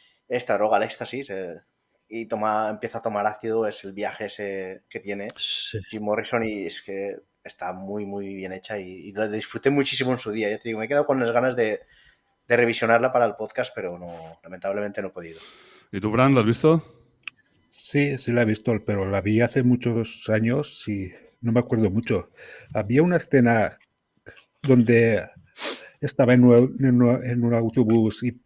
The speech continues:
Speaker 4: veía unos cadáveres de indios. Y
Speaker 2: Em, hostia, pues ahora mismo
Speaker 4: que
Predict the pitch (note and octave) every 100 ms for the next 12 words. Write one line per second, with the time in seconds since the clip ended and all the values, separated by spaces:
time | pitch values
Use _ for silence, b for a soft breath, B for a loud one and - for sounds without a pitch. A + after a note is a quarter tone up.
0 | _ A#2 A#2+ A2+ A#2 A#2+ A#2 A2 A2 -
1 | A2+ G#2 A2 C3 B2 G#2 F#2+ G2 D3+ -
2 | - _ b b b b b _ _ _
3 | _ A2 F2+ _ _ _ _ _ _ b
4 | b b b b _ _ _ C#3 C3+ C3+
5 | B2 A2+ A2 G#2+ G#2+ G#2+ G2+ G#2 G2+ A#2
6 | - - A#2+ G#2+ - A#2+ C#3+ D#3 D#3 -
7 | G2+ F2+ F3+ F#3